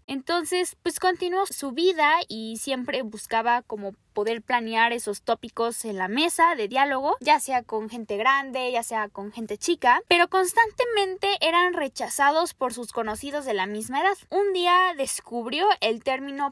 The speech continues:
podcasting. Para eso ya habían pasado varios meses y ahora se encontraba en una pandemia mundial encerrada en su casa sin no poder hacer mucho. Y descubrió y se le hicieron curiosos los podcasts y abrió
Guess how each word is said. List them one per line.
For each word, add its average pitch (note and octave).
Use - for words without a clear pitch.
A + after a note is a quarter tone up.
podcasting. -
Para D#4+
eso G4+
ya F4+
habían F4
pasado C#4
varios C4+
meses A#3
y A3+
ahora A3+
se B3
encontraba A3
en A3+
una A3+
pandemia G#3
mundial G3+
encerrada G#3
en G#3+
su G3
casa G#3+
sin B3
no G#3+
poder A3
hacer G#3+
mucho. E4
Y -
descubrió F#4+
y G#4
se A#4
le F#4
hicieron F#4
curiosos D4
los A#3
podcasts -
y B3
abrió D4+